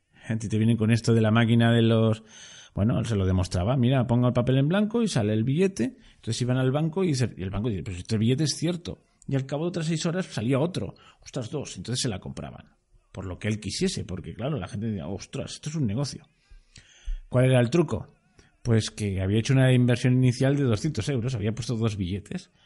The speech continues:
"Mira, te la doy por treinta mil dólares y encima te regalo el papel". "Vale, perfecto".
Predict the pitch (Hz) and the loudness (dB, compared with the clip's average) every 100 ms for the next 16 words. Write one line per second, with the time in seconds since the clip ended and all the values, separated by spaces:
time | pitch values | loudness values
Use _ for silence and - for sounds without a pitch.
0 | _ _ _ - 170 117 - - _ 123 | _ _ _ -2 0 0 -2 -14 _ -4
1 | 123 139 226 254 247 135 117 123 143 165 | -2 -2 -2 -4 -4 -4 0 0 2 2
2 | 156 180 202 208 220 190 - 131 123 120 | 2 2 0 0 -2 -4 -2 2 2 2
3 | 175 185 143 123 139 151 147 - 131 - | 0 0 0 0 0 2 2 0 -6 -6
4 | - - - - 127 - 160 - - | -12 -12 -12 -8 -10 -8 -10 -12 -18